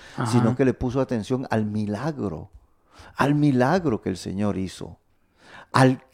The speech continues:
Speaker 2: a la persona a quien Dios usó,
Speaker 1: Sí.
Speaker 2: que es el mismo Jesús.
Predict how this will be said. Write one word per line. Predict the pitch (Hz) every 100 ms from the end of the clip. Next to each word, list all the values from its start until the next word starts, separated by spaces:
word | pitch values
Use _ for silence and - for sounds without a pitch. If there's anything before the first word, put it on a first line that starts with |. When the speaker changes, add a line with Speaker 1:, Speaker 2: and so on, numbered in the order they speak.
| -
Speaker 2:
a | 131
la | 131 123 120 117
persona | 120 101 - 180 147 110
a |
quien | - 107 92
Dios | 95 101 -
usó, | 104 - 78 - - _ _ _ _ _ _
Speaker 1:
Sí. | - -
Speaker 2:
que | 110 110 113
es | 107 -
el | 117
mismo | 117 117 117 107
Jesús. | 87 107 98